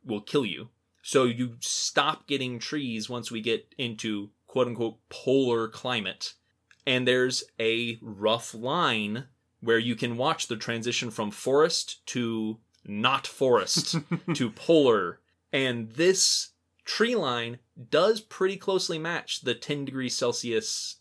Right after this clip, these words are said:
Speaker 1: isotherm.
Speaker 2: That makes sense.
Speaker 1: So this one, these both are pretty good. But once again, not all areas quickly cut from trees to not trees.
Speaker 2: Right.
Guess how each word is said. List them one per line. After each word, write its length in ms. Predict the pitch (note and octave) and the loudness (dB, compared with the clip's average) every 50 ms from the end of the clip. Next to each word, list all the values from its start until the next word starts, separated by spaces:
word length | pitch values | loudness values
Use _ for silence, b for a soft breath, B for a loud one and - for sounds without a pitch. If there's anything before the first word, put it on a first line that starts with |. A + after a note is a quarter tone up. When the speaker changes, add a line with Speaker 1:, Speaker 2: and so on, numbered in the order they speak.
| _ | _
Speaker 1:
isotherm. 520 | - C#3+ C#3 - A2+ - G2+ F2+ B1+ - - _ - | 0 2 2 2 0 -2 -4 -6 -10 -12 -16 _ -4
Speaker 2:
That 160 | - G#2+ G2+ | -2 -2 -2
makes 200 | G2+ F#2 - - | -2 -4 -6 -8
sense. 340 | - - - - - - - _ _ _ | -10 -8 -8 -8 -8 -8 -8 _ _ _
Speaker 1:
So 540 | - - - C#3+ C3 B2 A#2+ A#2 A2+ A2+ A#2 _ _ _ _ _ _ - | -8 2 6 6 8 8 8 6 6 4 -2 _ _ _ _ _ _ -20
this 360 | A#2 G#2+ A#2+ E3+ F#3 F#3 - | -8 0 2 4 4 4 2
one, 360 | F#3+ F#3+ F3+ F3+ F3+ E3+ C3+ | 0 0 -2 -2 -4 -6 -4
these 180 | C3+ E3 F#3 E3 | -4 -2 -2 4
both 240 | D3+ E3 E3 F3 F3+ | 6 6 8 8 6
are 60 | F3 | 2
pretty 240 | - - E3+ D#3 D3+ | -2 -2 -2 -2 0
good. 300 | D#3 D#3+ E3+ F#3 F3+ - _ _ _ _ _ _ - | 2 2 2 2 0 -4 _ _ _ _ _ _ 0
But 180 | - - - | 0 0 0
once 220 | D#3 F#3 F#3+ F3+ F3+ | 0 -2 0 0 0
again, 540 | D#3+ D3+ E3+ D#3+ C#3+ A#2+ A2+ A#2 C3+ C3 - _ _ _ _ _ - - A#2+ | 0 2 2 2 2 0 -2 -4 -8 -10 -14 _ _ _ _ _ -20 -10 -6
not 340 | B2+ C3 C#3+ D3 D#3 D#3 - | 0 4 4 6 4 4 4
all 220 | D#3+ D3+ D3 D3 | 6 6 6 6
areas 560 | C#3+ D3 C#3+ D3 C#3+ C#3+ C3 B2+ - - - - - _ - | 6 6 6 6 6 4 4 4 2 0 -4 -6 -12 _ -16
quickly 560 | - - - E3+ D#3+ - C#3+ D3 C#3 C#3 B2+ | -14 -2 0 0 0 0 0 -2 0 -2 -2
cut 340 | C3 - - E3 - - - | -4 -2 -2 -2 -2 -2 -4
from 200 | - C#3 B2 A#2+ | -6 -6 -6 -4
trees 520 | A#2 - - C#3+ C3+ C3+ B2+ B2 A2 - | -4 -4 -2 -2 -2 -2 -2 -4 -4 -4
to 100 | - A#2+ | -4 -2
not 200 | A#2+ B2 - - | -2 -2 -2 -4
trees. 560 | - - A2+ G2 G2 F#2+ G#2 A2+ - - - - - | -6 -6 -6 -6 -6 -8 -10 -10 -10 -10 -12 -10 -10
Speaker 2:
Right. 240 | - - - - | -10 -8 -8 -12